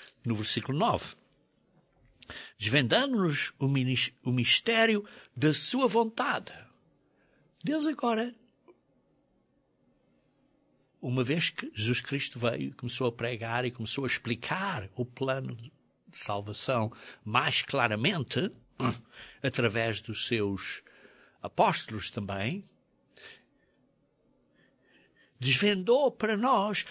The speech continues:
o mistério da vontade do Pai, segundo o beneplácio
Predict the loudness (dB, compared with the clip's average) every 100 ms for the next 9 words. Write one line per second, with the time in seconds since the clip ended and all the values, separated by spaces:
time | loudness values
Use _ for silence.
0 | -6 2 4 4 4 4 2 2 4 4
1 | 2 -2 -4 -12 _ _ _ 2 4 4
2 | 2 0 0 -2 -2 -2 -4 -10 -16 -20
3 | _ _ _ _ _ _ _ _ _ _
4 | _ _ _ _ _ _ _ _ _ 0
5 | 2 4 2 2 0 -4 _ _ _ -8
6 | -6 0 0 2 0 2 -2 -4